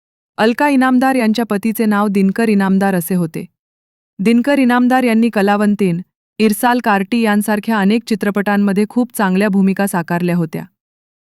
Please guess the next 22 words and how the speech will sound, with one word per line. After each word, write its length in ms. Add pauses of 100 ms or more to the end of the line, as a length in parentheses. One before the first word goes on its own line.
(140)
लक्ष्मीकांत 600
बेर्डे 320
यांच्यासोबतचा 800
त्यांचा 300
एक 160
चित्रपट 500
तर 100
चांगलाच 460
गाजला 320
होता. 300 (720)
लक्ष्मीकांत 640
बेर्डे 340
आणि 180
महेश 380
कोठारे 440
यांची 280
मुख्य 320
भूमिका 400
असलेल्या 420
झपाटलेला 640
या 180
चित्रपटाने 680